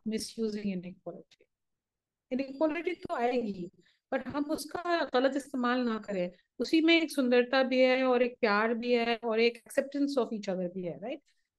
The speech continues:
That I r-, recognize that every one of us is fragile. I'm also fragile, you are also fragile, but you are right now more fragile than me. So I will put my fragility aside for some time, but I may not put it aside forever and ever.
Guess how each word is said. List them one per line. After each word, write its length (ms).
That 140
I 380
r-, 180
recognize 500
that 100
every 340
one 160
of 140
us 180
is 160
fragile. 460
I'm 220
also 200
fragile, 360
you 180
are 80
also 240
fragile, 420
but 100
you 120
are 60
right 200
now 140
more 220
fragile 420
than 180
me. 180
So 300
I 100
will 120
put 180
my 100
fragility 360
aside 260
for 80
some 320
time, 220
but 100
I 60
may 100
not 160
put 100
it 120
aside 260
forever 280
and 140
ever. 160